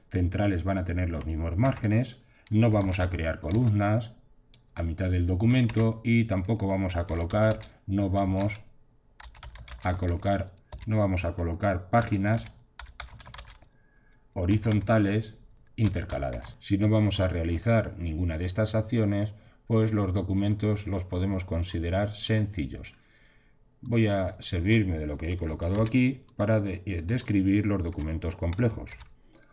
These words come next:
Un documento complejo lo consideramos así porque tiene bastantes páginas.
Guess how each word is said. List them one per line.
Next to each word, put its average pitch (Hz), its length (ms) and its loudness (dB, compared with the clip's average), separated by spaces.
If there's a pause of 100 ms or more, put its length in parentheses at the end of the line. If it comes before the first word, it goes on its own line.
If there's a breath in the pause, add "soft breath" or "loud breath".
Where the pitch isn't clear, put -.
(140 soft breath)
Un 107 60 2
documento 92 440 0
complejo 107 800 0 (480)
lo 95 200 0
consideramos 90 720 -2
así 107 380 2
porque 92 400 -4
tiene 90 360 0 (1700 soft breath)
bastantes 80 600 -6
páginas. 117 640 0